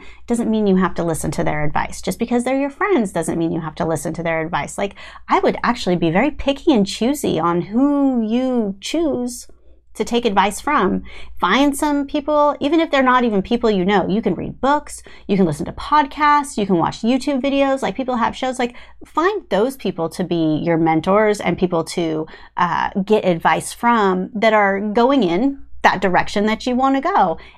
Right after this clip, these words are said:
and not with people that, that think they know best for you because that's the decision they've made for them. I would never tell those people that stayed there for their retirement that that's the wrong decision for them,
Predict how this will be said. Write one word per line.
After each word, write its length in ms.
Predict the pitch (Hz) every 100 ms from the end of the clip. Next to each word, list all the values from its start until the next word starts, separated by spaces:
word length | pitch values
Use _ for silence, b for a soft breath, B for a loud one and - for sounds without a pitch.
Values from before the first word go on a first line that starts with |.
| -
and 220 | 226 220
not 260 | 262 320 -
with 180 | 277
people 540 | - 302 285 302 294 247
that, 240 | 233 - -
that 300 | 214 - -
think 220 | 269 269
they 180 | 254 247
know 180 | 233 226
best 300 | 220 208 -
for 120 | 202
you 580 | 208 254 233 208 196 190
because 240 | 202 214
that's 240 | 202 190 -
the 120 | 196
decision 440 | 180 - 180 180
they've 160 | 175 160
made 180 | 165 160
for 140 | 160
them. 340 | 170 160 - - B B B -
I 120 | 220
would 200 | 226 190
never 200 | 185 196
tell 200 | 214 240
those 160 | 233 226
people 240 | 247 233
that 160 | 226 -
stayed 260 | 233 233
there 160 | 240 233
for 100 | 240
their 140 | 233
retirement 440 | 214 202 220 220 220
that 100 | 175
that's 240 | 190 -
the 100 | 170
wrong 340 | 165 165 175 208
decision 480 | 226 240 240 240
for 140 | 240 196
them, 460 | 190 220 320 349